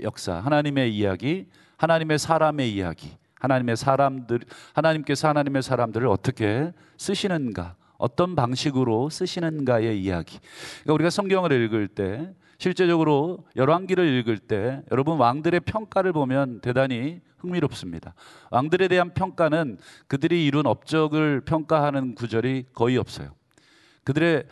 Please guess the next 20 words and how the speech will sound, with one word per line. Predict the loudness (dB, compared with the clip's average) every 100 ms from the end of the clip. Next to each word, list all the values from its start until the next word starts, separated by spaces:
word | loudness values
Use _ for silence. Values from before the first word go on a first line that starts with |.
| -2
왕들을 | 2 2 2 0 0
평가하는 | -2 0 0 2 0
구절은 | -2 0 0 -2 -2
딱 | -2 -2
한 | -2
가지였어요. | -2 -2 -4 -10 -18
뭐, | -14 -12 -12 -16 -20 -20 _
이가 | -4 2 2
뭐 | 2 -2
하나님의 | -2 0 0 -2 -4
사람 | -2 -2 -2
다윗과 | -4 -2 0 0 -2 -4
같이 | -6 -6 -6 -2 -2 -4 -8 -20 -6
하나님 | -2 -2 -2
앞에 | -4 -2 -2
온전히 | 0 -2 -2 0 -2 -4 -8 _ _ _ _ -4
행했는지 | -2 0 0 -2 0 0 0 -4 -8
행하지 | -4 0 0 2
않았는지, | 0 0 -2 -2 -4 -8 -12 _ -20 -20 -4
요, | -2